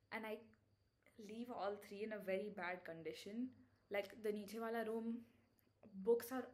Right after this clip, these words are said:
always out. Like, I literally just need to put them in a pile and keep them to the side,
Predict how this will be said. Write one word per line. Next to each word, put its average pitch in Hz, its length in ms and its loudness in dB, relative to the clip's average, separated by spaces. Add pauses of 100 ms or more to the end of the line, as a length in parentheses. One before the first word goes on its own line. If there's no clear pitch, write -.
always 185 340 0
out. - 240 -6 (160)
Like, 202 160 0 (1600)
I 247 120 4
literally 240 420 2
just 233 200 2
need 214 220 -4
to 214 100 0 (300)
put 196 160 2
them 202 160 2
in 202 120 -2
a - 20 0
pile 180 360 4
and 190 160 -4
keep 185 220 -2
them 185 200 -2
to 185 60 -2
the 190 120 -2
side, 170 320 -4